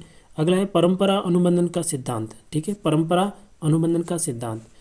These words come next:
उसके आगे है अनुबंधन का सिद्धांत, इसका सिंपल नाम अनुबंधन का सिद्धांत भी है। तो इस, अ, पेज में हम क्या क्या देख रहे हैं, इनके क्या क्या नाम है देखिए। पहला शास्त्रीय अनुबंधन का सिद्धांत, प्रत्यावर्तन का सिद्धांत,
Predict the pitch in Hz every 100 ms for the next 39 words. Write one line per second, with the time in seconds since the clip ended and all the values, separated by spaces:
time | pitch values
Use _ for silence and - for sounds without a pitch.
0 | - - 156 208 175 180 180 - 202 196
1 | 185 175 160 147 - 127 120 147 - 165
2 | 160 151 165 160 170 160 160 165 165 165
3 | 160 139 139 156 214 - - - 139 117
4 | - 240 214 - 233 233 226 190 165 165
5 | 175 185 170 180 180 165 165 170 170 170
6 | 160 156 160 160 165 151 175 180 - -
7 | - - 165 165 170 - 151 151 170 170
8 | 170 170 165 170 165 160 185 - - _
9 | _ 175 160 190 185 180 180 180 170 165
10 | 170 170